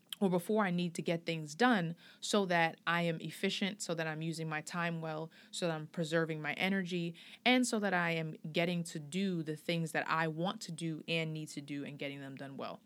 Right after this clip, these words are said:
So a couple weeks ago, I had, I was in the cafeteria at my job,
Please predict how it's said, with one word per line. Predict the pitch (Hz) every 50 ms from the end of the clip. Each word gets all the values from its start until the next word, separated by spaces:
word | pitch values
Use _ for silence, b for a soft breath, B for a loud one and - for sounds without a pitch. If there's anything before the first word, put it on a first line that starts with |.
| B B B B B B B B B B B
So | - - - 233 226 220 214 208 - B B B B B B B B B B B B B B
a | - -
couple | - - 269 349 349 339 302
weeks | 247 247 240 240 -
ago, | 208 175 160 151 151 147 156 165 165 B B B B B B _ _ _ _ _ _ _
I | - 185 196 208
had, | 202 196 185 185 190 196 190 180 175 175 170 170 170 170 165 B B B B _
I | - 190
was | 190 185
in | - 240 269
the | 285
cafeteria | - - 233 220 - 196 180 - 202 190 175 160 151 147
at | - -
my | 151 147 151
job, | 156 - - - - -